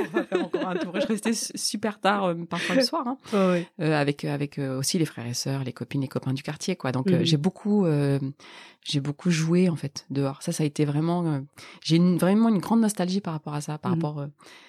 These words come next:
Speaker 1: vraiment, j'ai, j'ai passé beaucoup de temps dehors. Mais encore une fois, hein, c'est aussi pour des raisons, euh, de, de
Speaker 2: Mhm.
Speaker 1: promiscuité, en
Speaker 2: Mhm.
Speaker 1: fait. On était dans des appartements vraiment très
Speaker 2: Très
Speaker 1: petits
Speaker 2: petits, hein.
Speaker 1: pour dix, douze personnes.
Speaker 2: Mhm.
Speaker 1: Il y avait deux, trois cham-, trois chambres.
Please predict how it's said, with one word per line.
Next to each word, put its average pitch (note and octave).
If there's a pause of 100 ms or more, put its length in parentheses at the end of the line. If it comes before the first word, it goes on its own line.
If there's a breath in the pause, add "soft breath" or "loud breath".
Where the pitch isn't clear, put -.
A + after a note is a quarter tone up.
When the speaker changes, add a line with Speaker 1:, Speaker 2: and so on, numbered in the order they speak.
(320 loud breath)
Speaker 1:
vraiment, E3+
j'ai, F3
j'ai D#3
passé D#3+
beaucoup D#3+
de -
temps F3
dehors. F#3
Mais G3
encore F#3+
une G#3+
fois, A#3+
hein, G#3+
c'est F#3
aussi D#3+
pour D#3+
des D3
raisons, D#3
euh, D3 (720 loud breath)
de, F3
de D#3+
Speaker 2:
Mhm. E3
Speaker 1:
promiscuité, A#3+
en C#4+
Speaker 2:
Mhm. G3+
Speaker 1:
fait. F3+
On F#3
était E3+
dans E3
des D#3+
appartements E3+
vraiment F3+
très -
Speaker 2:
Très F#3+
Speaker 1:
petits F#3+
Speaker 2:
petits, G#3
hein. E3+
Speaker 1:
pour E3+
dix, F3+
douze G3+
personnes. A3
Speaker 2:
Mhm. F3+
Speaker 1:
Il F3
y D#3+
avait E3
deux, E3+
trois -
cham-, G#3
trois G3+
chambres. G#3+